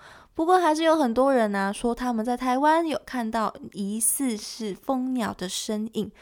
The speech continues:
包括在阳明山、日月潭等等的地方哦，都有这些的传言。不过这样啊，像是蜂鸟一样哦，快速扇翅，在花丛间飞旋的身影呢，其实啊，都是一种蛾类。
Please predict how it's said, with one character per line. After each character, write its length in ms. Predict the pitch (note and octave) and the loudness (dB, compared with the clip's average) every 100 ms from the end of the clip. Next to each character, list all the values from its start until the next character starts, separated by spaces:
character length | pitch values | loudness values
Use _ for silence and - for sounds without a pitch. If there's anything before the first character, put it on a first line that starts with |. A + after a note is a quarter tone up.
| - - - | -20 -20 -2
包 180 | C4 B3+ | 0 2
括 240 | C4 A#3 | 2 0
在 200 | A#3 A#3 | 2 -2
阳 180 | A#3 C4 | -2 -4
明 180 | C#4+ D4 | -4 -4
山、 320 | D#4 C#4+ D4 | -2 -2 -4
日 180 | D4 C#4 | -4 -2
月 220 | C#4 A#3+ | -2 -2
潭 300 | G#3+ G3+ G3 | -2 -4 -2
等 220 | G3 G#3 | -2 -2
等 100 | G3+ | -2
的 80 | F#3 | -4
地 200 | A3 G#3 | -4 -4
方 200 | G3+ F#3+ | -2 -2
哦， 140 | F3+ | -2
都 140 | F3+ G#3+ | -2 -2
有 120 | G3 | -2
这 160 | G#3 | -4
些 220 | G#3 G#3 F#3+ | -4 -4 -4
的 100 | F#3 | -6
传 420 | - F#3+ F#3 G#3+ | -6 -6 -4 -4
言。 240 | G3 F#3+ - - - - | -4 -6 -10 -20 -20 -10
不 120 | - D4+ | -4 0
过 120 | F4+ | 2
这 160 | F4+ | 4
样 160 | F4+ E4+ | 2 2
啊， 200 | D4+ C#4 | 0 -2
像 260 | - D4 C4 | -2 -2 -2
是 200 | C4 B3 | -4 -6
蜂 260 | B3 A#3+ | -6 -4
鸟 220 | A#3 G3 | -4 -4
一 80 | F#3 | -4
样 180 | A3+ G3+ | -2 -2
哦， 220 | - - | -4 -10
快 300 | - D4 A#3+ | -8 -4 -2
速 300 | G#3 - A3+ | -4 -6 -8
扇 380 | G3 - G#3 G#3 | -6 -4 -4 -4
翅， 360 | - - A3 - - - | -6 -6 -6 -8 -12 -10
在 200 | - E4 | 0 0
花 240 | E4 D#4+ D#4 | 2 -4 -2
丛 200 | C#4 C4 | -2 -2
间 260 | C#4 C#4 | -2 -4
飞 300 | C#4 C#4+ C#4+ | -2 -2 -2
旋 200 | C#4 A#3+ | -2 -4
的 140 | A3+ A#3 | -2 -2
身 240 | C#4 C#4 | -2 -2
影 140 | C4 | -2
呢， 200 | A3+ A#3+ - _ | -2 -2 -4 _
其 280 | - - G3+ | -14 -10 -8
实 280 | A3+ - F#3 | -8 -8 -6
啊， 180 | - - - | -6 -8 -8
都 200 | G3 G#3 | -6 -6
是 260 | - G#3+ - | -8 -8 -8
一 60 | B3 | -10
种 280 | - F#3+ - _ - | -6 -6 -6 _ -6
蛾 320 | F3+ F3 F#3+ | -4 -2 -4
类。 380 | A3+ B3+ - | 0 0 -2